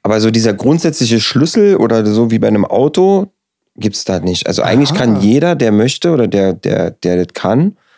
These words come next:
Speaker 1: kann schon so ein Flugzeug starten.
Speaker 2: Zumindest mal so, dass, dass das Ding
Speaker 1: Du musst
Speaker 2: schon mal aufwärmt.
Speaker 1: Gab's ja in, das gab's ta-, das,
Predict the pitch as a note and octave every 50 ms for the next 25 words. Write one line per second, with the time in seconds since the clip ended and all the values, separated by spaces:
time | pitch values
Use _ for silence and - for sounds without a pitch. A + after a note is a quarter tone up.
0 | _ _ _ - - F#2+ G#2+ - - D3 C3 B2 B2 A2+ - - C3 - - D3+
1 | D3 - - - D3 D3 D#3 D3+ - G#2 G2 - - - - C3+ C#3+ E3+ G3 G3
2 | - - - F3 F3 F3 E3+ D#3+ D3+ D#3+ E3 D#3+ D#3+ D3+ D#3 - - - - C3+
3 | - - D3+ C3+ - D#3 D3 D#3 D#3 D3+ D3+ - G#2 A2 C3+ C#3 - - E3 D#3+
4 | D3+ D3 C#3 - C3+ A#2 A2+ A2+ A2+ - _ _ _ - A#2+ A2+ C3+ D#3+ - -
5 | - G3 F3+ F3 - - - D3+ D3+ D#3 D#3 D#3 D#3 D3+ - - _ - A2+ -
6 | - - A#2+ D3 - - - - - - - - - -